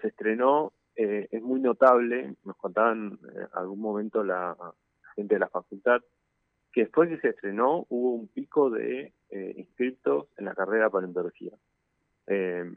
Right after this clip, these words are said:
porque, bueno, mucha gente se interesó en el tema y, y, y vio como una posibilidad de, de, de,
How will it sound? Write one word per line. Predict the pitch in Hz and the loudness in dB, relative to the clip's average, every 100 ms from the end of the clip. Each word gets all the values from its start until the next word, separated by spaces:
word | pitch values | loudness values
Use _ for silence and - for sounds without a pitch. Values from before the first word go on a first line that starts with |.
| 87 85 | -16 -12
porque, | - 101 104 101 | -6 -4 0 2
bueno, | 135 139 131 - | 4 2 -2 -10
mucha | 110 113 | -10 -6
gente | 117 117 120 | -6 -4 -4
se | 107 | -4
interesó | 98 92 90 110 | -4 -4 -2 -4
en | 110 | -4
el | |
tema | 110 156 156 160 147 | 0 0 4 2 2
y, | 104 95 101 | -4 -8 -8
y, | 92 90 90 - | -10 -10 -12 -14
y | 92 90 | -14 -4
vio | 104 110 104 | 2 4 4
como | - 98 | -2 -6
una | 101 | -6
posibilidad | 95 90 95 92 98 110 107 | -6 -12 -12 -8 0 2 2
de, | 95 85 82 82 - | 0 -4 -6 -8 -10
de, | 82 80 _ _ _ _ _ _ _ | -10 -10 _ _ _ _ _ _ _
de, | _ | _